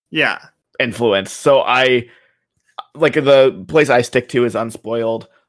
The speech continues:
Speaker 2: Um, and even there, I've been posting a little bit less this season, just on any spoiled season, just in case.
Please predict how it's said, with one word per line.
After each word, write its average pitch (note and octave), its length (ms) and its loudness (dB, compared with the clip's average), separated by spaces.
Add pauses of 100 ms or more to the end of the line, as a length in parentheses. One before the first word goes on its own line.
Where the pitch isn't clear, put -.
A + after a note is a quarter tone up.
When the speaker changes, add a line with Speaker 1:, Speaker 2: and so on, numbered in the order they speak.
(160)
Speaker 2:
Um, G#2 460 0
and A#2 100 -2
even D#3 400 2
there, B2 400 2
I've B2+ 200 2
been A#2+ 160 0
posting A#2 320 -2
a A#2 40 -6
little A#2 140 -2
bit - 140 -2
less F#2 240 -2
this B2 160 -4
season, A#2+ 400 -2
just A2+ 220 -6
on B2+ 160 -2
any A#2+ 240 -2
spoiled G#2+ 400 -8
season, A#2 280 -8
just G#2+ 200 -16
in - 80 -18
case. G2 380 -12